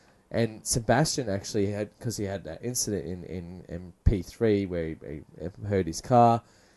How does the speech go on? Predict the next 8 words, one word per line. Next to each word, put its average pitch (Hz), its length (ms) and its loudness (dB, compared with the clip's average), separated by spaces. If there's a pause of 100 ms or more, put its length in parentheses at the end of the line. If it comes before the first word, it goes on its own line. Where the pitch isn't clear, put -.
(200)
Um, 87 340 -6 (260)
he 95 480 -6 (600)
basically 95 520 0
lost 82 260 -6
track 127 240 0
time 113 300 -4
so 104 160 -4
that 92 220 -2